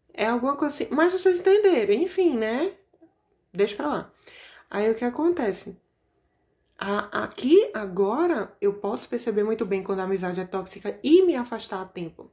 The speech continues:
sabe? Então, há tempos eu sou eu mesmo. Desde o final do meu ensino médio é que eu sou eu mesmo. Eu consigo realizar as minhas coisas com o meu pensamento, a minha opinião, a minha voz. E quando eu vejo que eu não sou bem-vindo,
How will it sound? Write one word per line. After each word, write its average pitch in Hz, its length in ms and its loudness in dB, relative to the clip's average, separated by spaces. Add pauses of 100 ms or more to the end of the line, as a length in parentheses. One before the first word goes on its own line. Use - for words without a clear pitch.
sabe? 196 400 -6 (720)
Então, 220 260 -2
há 247 80 0
tempos 262 680 0
eu 202 120 2
sou 202 400 -2
eu 202 200 4
mesmo. 175 500 -4
Desde 233 380 2
o - 20 -2
final 262 260 -4
do 226 100 -4
meu 226 120 0
ensino 226 320 -4
médio 202 380 0
é - 20 0
que 202 120 -4
eu 202 100 4
sou 220 560 -2
eu 226 160 2
mesmo. 202 500 2 (320)
Eu 202 140 0
consigo 269 680 -4
realizar 233 600 -2
as 196 140 -4
minhas 247 440 -2
coisas 196 320 -4
com 208 160 -4
o 202 80 0
meu 233 280 0
pensamento, 214 540 -4
a 196 60 0
minha 220 380 0
opinião, 214 440 -2 (160)
a 208 140 -6
minha 247 540 2
voz. 180 680 -2 (240)
E 330 60 -6
quando 339 160 4
eu 349 80 6
vejo 330 240 2
que - 80 -4
eu 320 40 2
não 320 80 2
sou 294 160 -6
bem-vindo, 240 640 0